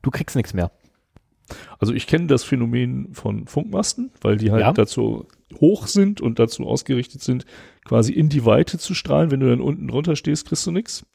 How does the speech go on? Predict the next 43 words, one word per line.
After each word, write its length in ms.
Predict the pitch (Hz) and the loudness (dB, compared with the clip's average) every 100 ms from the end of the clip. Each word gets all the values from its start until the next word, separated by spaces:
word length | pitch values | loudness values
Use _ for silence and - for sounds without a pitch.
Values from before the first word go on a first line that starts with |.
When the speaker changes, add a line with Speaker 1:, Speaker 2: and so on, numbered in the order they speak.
| - | -10
Speaker 1:
Richtig, 320 | 117 156 123 | -4 -2 0
das 120 | 123 | 0
sind 140 | 135 123 | 0 0
sogenannte 400 | 131 143 131 117 | 2 2 2 2
Rundstrahler. 760 | 110 170 - - 170 180 196 202 _ - | 2 2 -2 -4 -2 0 -2 -6 _ -4
Die 40 | |
Speaker 2:
Ja. 80 | 127 | 0
Speaker 1:
strahlen 200 | - 131 | 4 4
halt 180 | 135 123 | 4 2
um 160 | 156 175 | 0 2
sich 200 | 165 - | 0 4
herum 340 | 123 135 175 | 4 4 0
in 160 | - 147 | 0 2
der 200 | 147 120 | 4 4
Ebene. 420 | 139 147 104 170 _ _ _ _ _ _ - | 4 2 0 -2 _ _ _ _ _ _ -12
Und 320 | - 117 120 - - | -2 -2 -2 -10 -2
bevor 300 | 127 - 160 | -2 4 4
die 120 | 165 | 6
Welle 200 | 135 165 143 | 4 4 4
bei 120 | 135 | 4
dir 180 | 131 131 | 4 0
ankommt, 380 | 160 170 165 - - - _ _ _ - | 0 -2 -2 -8 -18 -20 _ _ _ -2
oder 220 | 131 120 | 4 4
be-, 200 | 123 104 120 139 _ - | 2 -2 -10 -20 _ -4
bevor 300 | 117 151 160 | 0 2 2
die 100 | 143 | 4
Welle 120 | 147 | 4
Speaker 2:
Du 40 | |
Speaker 1:
im 60 | 127 | 6
Speaker 2:
stehst 160 | 139 | 6
Speaker 1:
Boden 140 | 214 196 | 6 6
Speaker 2:
quasi 200 | 131 131 | 4 6
im 40 | |
Speaker 1:
berührt, 100 | 165 - | 4 4
Speaker 2:
Schatten. 280 | 113 - 101 _ - | 0 0 -10 _ 2
Speaker 1:
genau, 240 | 139 107 | 4 4
stehst 260 | - 139 - | 4 2 4
du 40 | |
nämlich 160 | 139 - | 2 4
genau 180 | 123 139 | 4 4
im 80 | |
Schatten 260 | 131 131 - | 4 0 0
davon. 320 | 98 - 92 | -2 -2 -6